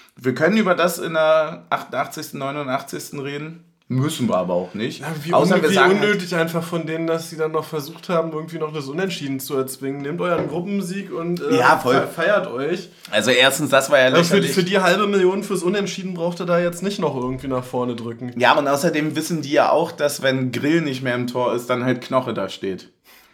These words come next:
Speaker 1: So, und dann musst du eigentlich auch sagen, ja, pff, willst du da als Angreifer noch einen Schussversuch verschwenden?
Speaker 2: Auf der Linie müsste Knoche abwehren.
Speaker 1: Ja,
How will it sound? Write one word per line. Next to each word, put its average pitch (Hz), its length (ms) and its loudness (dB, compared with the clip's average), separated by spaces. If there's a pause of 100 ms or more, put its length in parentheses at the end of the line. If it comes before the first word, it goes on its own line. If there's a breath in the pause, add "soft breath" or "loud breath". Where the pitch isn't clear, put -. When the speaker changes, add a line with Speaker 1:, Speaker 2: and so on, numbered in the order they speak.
(420 soft breath)
Speaker 1:
So, 113 240 -2
und 113 140 2
dann 120 400 2
musst 123 180 2
du 131 80 6
eigentlich 113 360 2
auch 110 100 0
sagen, 107 280 4
ja, 98 260 4
pff, - 600 -18 (800 loud breath)
willst - 300 6
du 202 60 2
da 170 200 8
als 185 240 6
Angreifer 175 680 4
noch 165 180 2
einen 175 100 2
Schussversuch 170 680 0
verschwenden? 165 540 0
Speaker 2:
Auf 190 140 0
der 143 140 -2
Linie 175 260 4
müsste 165 260 -4
Knoche 160 340 -4
abwehren. 135 560 -4
Speaker 1:
Ja, 180 140 10